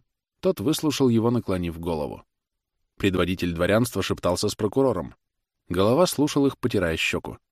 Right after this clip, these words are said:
Вновь зазвучала тусклая речь старшего судьи. "Каково отрезал?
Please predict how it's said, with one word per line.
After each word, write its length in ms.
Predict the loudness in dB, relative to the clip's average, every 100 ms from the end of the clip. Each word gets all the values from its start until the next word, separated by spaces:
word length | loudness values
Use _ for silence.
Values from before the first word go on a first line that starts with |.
| _ _ _ _ _ _ _ _
Вновь 340 | -6 0 0 2
зазвучала 600 | 2 2 2 2 2 2
тусклая 460 | 0 -2 0 2
речь 240 | 4 2 0
старшего 420 | -2 -4 -4 -4
судьи. 440 | -4 -6 -6 -8 -14 _ _ _ _ _ _ _ -12
"Каково 680 | -12 -6 -4 -2 -2 -4
отрезал? 640 | -4 -4 -4 -4 -8 -12